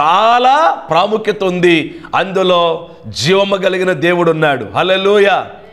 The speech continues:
ఆ మందస్సములో పది ఆజ్ఞలు కలిగినటువంటి పలకలు ఉన్నాయి. అక్కడ సిగిరించిన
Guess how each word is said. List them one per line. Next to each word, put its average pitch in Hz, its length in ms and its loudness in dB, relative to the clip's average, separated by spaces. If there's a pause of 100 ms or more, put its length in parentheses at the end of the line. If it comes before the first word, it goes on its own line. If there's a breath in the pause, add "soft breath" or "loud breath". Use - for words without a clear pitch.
(360 loud breath)
ఆ 156 120 0
మందస్సములో 214 1200 -2 (420 loud breath)
పది 190 240 0
ఆజ్ఞలు 208 480 0
కలిగినటువంటి 220 1160 -2 (180)
పలకలు 214 360 0
ఉన్నాయి. 226 500 0 (420 loud breath)
అక్కడ 208 540 0 (180)
సిగిరించిన 226 680 0